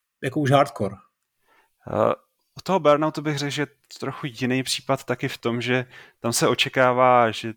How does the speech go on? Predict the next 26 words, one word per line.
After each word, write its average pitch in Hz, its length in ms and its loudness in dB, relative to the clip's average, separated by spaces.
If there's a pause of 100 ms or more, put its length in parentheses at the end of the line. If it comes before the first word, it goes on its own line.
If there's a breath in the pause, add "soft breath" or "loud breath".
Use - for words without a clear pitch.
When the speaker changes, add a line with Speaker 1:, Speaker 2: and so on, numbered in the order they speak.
(280)
Speaker 2:
c-, - 280 -12 (260)
tě 139 100 0
někdo 123 300 0
vybourá 113 840 4
a 101 40 2
ty - 120 -6
se - 140 -6
prostě - 300 -6
roz-, - 300 -6
rozsekáš, 107 600 -2
teď 85 160 -12
to - 120 -14
máš 110 240 -2
tu, 110 200 -6 (680 loud breath)
eh, 101 40 -4
tu - 120 -16
krátkou 104 420 -2 (100)
cutscénu, 104 520 -2
kdy 104 100 -4
se - 140 -10
díváš 98 260 -2
na 101 80 -6
ten 110 220 -4
vrak, 95 300 -2
jak 101 160 -12
letí, 101 360 -6